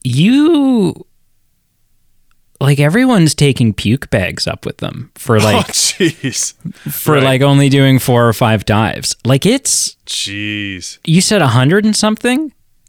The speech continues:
Speaker 2: Uh, apparently six hundred and twelve.
Speaker 1: Six hundred and twelve dives.
Speaker 2: Yeah. In total. Now, it would have been different actors, and maybe sometimes, I can't remember,
Speaker 1: Stunt
Speaker 2: like, maybe there
Speaker 1: doubles
Speaker 2: were
Speaker 1: and
Speaker 2: times
Speaker 1: whatever.
Speaker 2: Yeah, like, y-, yeah, you don't have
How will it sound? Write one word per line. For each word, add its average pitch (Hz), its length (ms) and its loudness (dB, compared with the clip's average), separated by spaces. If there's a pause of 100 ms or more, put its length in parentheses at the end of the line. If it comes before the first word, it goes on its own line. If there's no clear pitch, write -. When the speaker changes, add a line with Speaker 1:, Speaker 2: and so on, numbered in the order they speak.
(240)
Speaker 2:
Uh, 123 140 -6
apparently 190 380 -2
six - 260 -4
hundred 170 280 -4
and 113 100 -6
twelve. 104 460 -8 (360)
Speaker 1:
Six - 420 -4
hundred 220 300 2
and 180 160 2
twelve 175 540 2
dives. 135 680 0 (160)
Speaker 2:
Yeah. 110 420 -6 (220)
In 202 180 0
total. 147 300 2
Now, 160 280 2
it 185 80 2
would 190 140 4
have 175 60 -2
been 160 120 2
different 151 320 -2
actors, 127 380 -2
and 131 100 0
maybe 139 180 0
sometimes, 127 560 -2 (340)
I 131 80 -6
can't 151 200 -4
remember, 135 240 0
Speaker 1:
Stunt 123 240 0
Speaker 2:
like, 123 140 2
maybe 120 100 0
there 107 40 2
Speaker 1:
doubles 107 180 0
Speaker 2:
were 107 60 2
Speaker 1:
and 104 140 2
Speaker 2:
times 101 140 0
Speaker 1:
whatever. 98 200 0 (280)
Speaker 2:
Yeah, 139 280 -2
like, 113 280 -4
y-, 120 140 -4
yeah, 120 240 -4
you 110 160 -4
don't 107 180 -2
have 107 180 -4